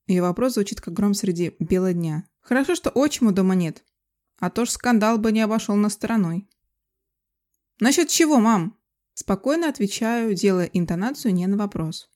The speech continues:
Уперев руки в боки, мама укоризненно взглянула на меня. «Насчёт школы, дочь. Это тебе не игрушки, Милена.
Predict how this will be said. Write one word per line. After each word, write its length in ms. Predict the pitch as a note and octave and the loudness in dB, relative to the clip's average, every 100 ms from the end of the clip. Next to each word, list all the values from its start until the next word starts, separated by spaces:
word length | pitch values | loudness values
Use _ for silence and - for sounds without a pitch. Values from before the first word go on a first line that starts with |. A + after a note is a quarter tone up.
| _ | _
Уперев 420 | F#3+ F3+ G3+ F#3+ | -2 2 4 2
руки 220 | F#3+ F3 F3 | -2 -4 -6
в 60 | |
боки, 300 | E3+ B3+ - | -4 -4 0
мама 260 | G3+ F3 E3+ | 0 0 -4
укоризненно 560 | - F3 G#3+ A3 A3 | -4 -4 -2 0 0
взглянула 460 | G3+ G3+ E3+ E3+ F#3 | 0 -4 -4 -4 -4
на 80 | F#3 | -2
меня. 360 | F#3 E3+ D3+ D3+ _ _ _ _ _ _ _ _ - | -2 -2 -6 -10 _ _ _ _ _ _ _ _ 2
«Насчёт 320 | G3+ C#4+ D4 | 4 4 0
школы, 380 | - D#4 A#3 F3+ | 0 2 4 4
дочь. 360 | G3+ E3+ - _ _ _ | 2 0 -6 _ _ _
Это 260 | F#3+ F#3+ G3+ | -2 0 2
тебе 220 | G3+ A3+ | 2 6
не 140 | A#3+ | 6
игрушки, 360 | B3+ C#4+ D4 - | 6 4 0 0
Милена. 520 | F#3 F#3+ G#3 D#3 D3+ | 2 4 2 0 -6